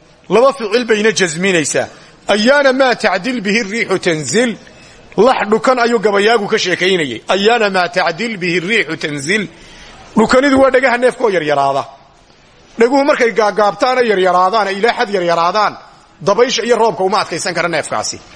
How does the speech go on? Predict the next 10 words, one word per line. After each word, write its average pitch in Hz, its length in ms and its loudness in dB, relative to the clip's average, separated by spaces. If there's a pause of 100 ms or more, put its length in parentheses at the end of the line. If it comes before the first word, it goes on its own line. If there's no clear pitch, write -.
(360)
Waayo, 220 300 4
hadday 226 220 2
laakiin 233 300 0
dhaguhu 247 300 2
dhaadheeraadaan 202 680 0
sida 247 180 0
kuwa 240 180 0
dameerka 208 400 0
oo 208 160 2
kale, 131 260 -6